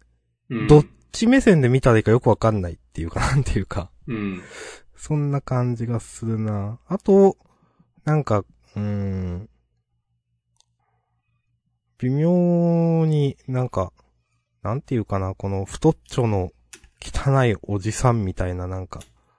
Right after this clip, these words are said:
Speaker 1: うん。
Speaker 2: なんだろう。ちょっと、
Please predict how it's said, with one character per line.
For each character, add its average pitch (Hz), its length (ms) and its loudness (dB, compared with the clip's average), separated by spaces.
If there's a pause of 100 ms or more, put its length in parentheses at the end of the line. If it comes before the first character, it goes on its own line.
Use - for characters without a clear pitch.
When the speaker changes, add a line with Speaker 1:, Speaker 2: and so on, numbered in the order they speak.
(920)
Speaker 1:
う 107 40 -12
ん。 101 40 -10
Speaker 2:
な 123 80 -2
ん 127 80 -2
だ 107 100 -2
ろ 78 200 -8
う。 - 40 -20 (2250)
ち - 100 -4
ょ 170 40 2
っ 175 60 -4 (240)
と、 143 280 4